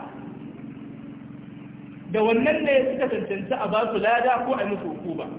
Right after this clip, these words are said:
Da kuma wannan ne, i zaman su cewa ake koro bayi zuwa ga mai, su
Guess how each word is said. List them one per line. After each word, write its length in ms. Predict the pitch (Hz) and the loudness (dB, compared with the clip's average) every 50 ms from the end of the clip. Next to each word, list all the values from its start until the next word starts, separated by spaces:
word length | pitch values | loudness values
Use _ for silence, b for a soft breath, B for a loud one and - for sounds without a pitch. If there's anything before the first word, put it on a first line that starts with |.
| - - - - - - - - - - - - - - - - - - - - - - - - - - - - - - - - - - - - - - - - - - - - - - - - - - - - - - - - - - - | -10 -12 -12 -12 -12 -12 -14 -14 -14 -14 -14 -14 -14 -14 -14 -14 -14 -14 -14 -14 -14 -14 -16 -14 -14 -16 -14 -14 -14 -14 -14 -14 -14 -14 -14 -14 -14 -14 -14 -14 -14 -14 -16 -14 -16 -16 -14 -14 -14 -14 -14 -14 -14 -16 -16 -16 -16 -14 -2
Da 120 | - 208 214 | 0 2 2
kuma 240 | - 285 294 349 330 | 2 2 4 4 4
wannan 400 | 330 302 269 247 240 254 262 269 269 254 | 4 4 4 4 4 4 4 4 4 2
ne, 120 | 233 180 - - - - - - - - - - - - - - | 0 0 0 -2 -4 -6 -8 -8 -10 -10 -10 -10 -12 -12 -12 -8
i 80 | 233 226 | -2 0
zaman 260 | 233 262 254 262 - - | 2 2 4 2 2 0
su 120 | 262 254 | 0 -2
cewa 320 | - 277 262 240 233 233 240 | 0 0 2 2 2 2 2
ake 300 | 240 233 233 247 226 208 185 - - - - | 0 -2 -2 -2 -2 -2 -2 -2 -4 -6 -2
koro 500 | 240 247 247 247 240 240 247 247 233 233 | 2 4 8 8 8 10 10 10 8 8
bayi 380 | 240 247 247 240 240 240 233 233 240 | 8 8 8 6 6 4 4 2 2
zuwa 260 | 240 247 247 226 202 | 2 4 4 4 4
ga 100 | 185 175 | 2 0
mai, 180 | 165 156 143 143 - - - - - - - - - - - - - - - - - - - | -2 -2 -4 -4 -6 -8 -8 -10 -10 -10 -12 -12 -12 -12 -12 -12 -12 -12 -12 -12 -12 -12 -12
su 100 | - - | -10 -6